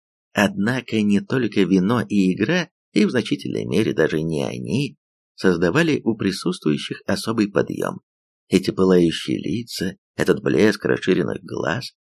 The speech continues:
то, что можно было назвать судорожной напряженностью, словно затаившего дыхание маленького кружка, его почти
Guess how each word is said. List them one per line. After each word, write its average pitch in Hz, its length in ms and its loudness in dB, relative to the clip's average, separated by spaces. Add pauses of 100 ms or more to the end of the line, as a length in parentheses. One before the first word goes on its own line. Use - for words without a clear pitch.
(320)
то, 92 120 6
что 90 160 0
можно 92 260 4
было 90 360 4 (120)
назвать 104 480 2
судорожной 110 760 0
напряженностью, 101 880 0
словно 101 300 2
затаившего - 760 0 (140)
дыхание 123 520 -2
маленького 120 440 -2
кружка, 101 600 -2 (500)
его 95 240 6
почти 98 520 2